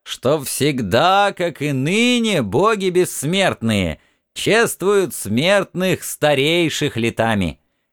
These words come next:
Сын Аилеев меня годами немногими старше. Сей же из прежнего рода, от прежнего племени отрасль.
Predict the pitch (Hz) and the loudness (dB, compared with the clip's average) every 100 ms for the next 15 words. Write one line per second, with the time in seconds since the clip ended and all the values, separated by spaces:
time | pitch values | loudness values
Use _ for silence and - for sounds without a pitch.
0 | _ - - 190 233 208 - 160 170 175 | _ -8 0 2 2 -2 0 2 2 2
1 | 220 220 165 - 123 165 180 190 156 156 | 2 2 0 -2 -6 -4 -2 -2 0 2
2 | 190 196 180 165 156 165 180 151 151 139 | 0 0 -2 -4 -2 0 0 0 -2 -2
3 | - 170 165 104 - 73 65 _ _ _ | -2 0 2 0 -4 -10 -12 _ _ _
4 | _ - - 151 214 254 262 180 196 175 | _ -12 -4 2 4 2 -2 0 0 0
5 | 151 - - 165 202 147 160 147 120 143 | -4 -4 -2 0 0 -2 -4 0 0 2
6 | 220 214 196 185 - _ 123 120 - 147 | 0 2 2 0 -2 _ -4 -4 -4 -2
7 | 202 170 165 131 113 156 208 202 185 175 | 0 -2 -2 -2 0 2 2 0 -2 0
8 | 170 156 95 - 80 | 0 0 -4 -10 -12